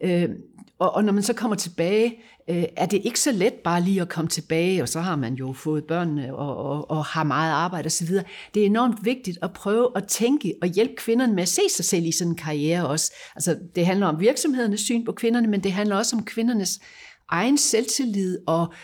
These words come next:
som ledere at prøve at understøtte den, og være med til at, at,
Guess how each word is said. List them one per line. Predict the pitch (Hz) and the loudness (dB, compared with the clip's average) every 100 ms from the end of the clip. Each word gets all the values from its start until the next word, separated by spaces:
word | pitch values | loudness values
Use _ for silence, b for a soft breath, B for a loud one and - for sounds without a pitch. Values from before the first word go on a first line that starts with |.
| B | B
som | - 196 | 2 4
ledere | 170 196 254 233 160 - | 4 4 4 4 2 0
at | 175 | -2
prøve | - 208 240 226 | 0 2 4 2
at | 175 - | 0 2
understøtte | 226 294 - 170 170 | 2 2 0 -4 -2
den, | 202 196 175 | 0 0 -2
og | 165 | 0
være | 170 | 2
med | 180 226 | 2 2
til | 226 233 226 226 B B B - | 0 -2 -2 -4 B B B -2
at, | 180 175 - | 0 0 0
at, | 165 | -2